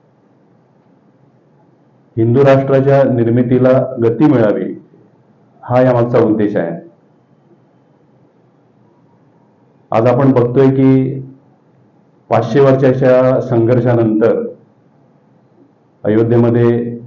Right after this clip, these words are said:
प्रभू रामचंद्रांच्या मंदिराचं पुनर्निर्माण झालेलं आहे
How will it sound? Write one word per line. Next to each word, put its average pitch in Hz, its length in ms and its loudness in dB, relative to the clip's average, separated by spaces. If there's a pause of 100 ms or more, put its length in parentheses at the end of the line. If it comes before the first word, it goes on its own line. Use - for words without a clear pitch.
(380)
प्रभू 113 280 0
रामचंद्रांच्या 110 1120 0
मंदिराचं 107 680 -2
पुनर्निर्माण 104 580 0
झालेलं 95 300 -2
आहे 90 180 -6